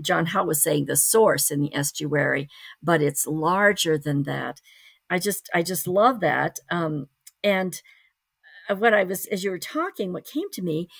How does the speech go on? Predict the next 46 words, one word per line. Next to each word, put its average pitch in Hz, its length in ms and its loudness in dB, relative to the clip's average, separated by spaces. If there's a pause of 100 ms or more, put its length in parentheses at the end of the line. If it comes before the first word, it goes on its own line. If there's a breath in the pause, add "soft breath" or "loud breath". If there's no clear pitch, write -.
(220 soft breath)
is 208 220 4
that 214 160 0
that 208 240 0
seed 226 680 0
is 180 200 0
dependent 269 720 0
upon 170 320 -2
the 156 100 -2
soil, 208 600 2
the 156 120 -6
sun, 202 520 -2
the 156 120 -4
water, 180 600 0 (500 loud breath)
um, 170 440 0 (240)
uh, 165 120 4
the, 151 360 0
the 165 140 -2
microbes 180 720 2
and 160 200 -2
everything 175 680 2 (320 soft breath)
to - 140 -4
become 226 480 0
this 190 160 0
tree 185 220 -2
and 170 100 -2
to 165 80 -2
continue 180 380 -2
to 165 140 -8
be 175 120 -4
that 175 240 0
tree. 240 400 -2 (240 loud breath)
And 208 100 0
to - 140 -4
me, 254 80 4
what 233 220 4
that 202 120 6
was - 160 0
speaking 202 460 -2
of 175 140 -2
was 165 160 0
community, 190 680 -2 (220 loud breath)
which 185 220 2
I 170 80 4
think 196 260 -2
is 165 160 0
essential 160 720 2